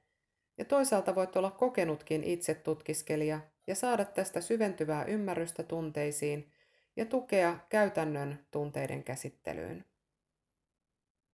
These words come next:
Kurssilla opit esimerkiksi kohtaamaan tunteitasi terveellä ja turvallisella ja tasapainoisella tavalla.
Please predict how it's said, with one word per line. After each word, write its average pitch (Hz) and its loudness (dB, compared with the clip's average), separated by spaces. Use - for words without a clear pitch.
Kurssilla 247 2
opit 175 -2
esimerkiksi 160 0
kohtaamaan 214 0
tunteitasi 165 2
terveellä 170 2
ja 151 0
turvallisella 156 2
ja 147 -2
tasapainoisella 143 -4
tavalla. 147 -4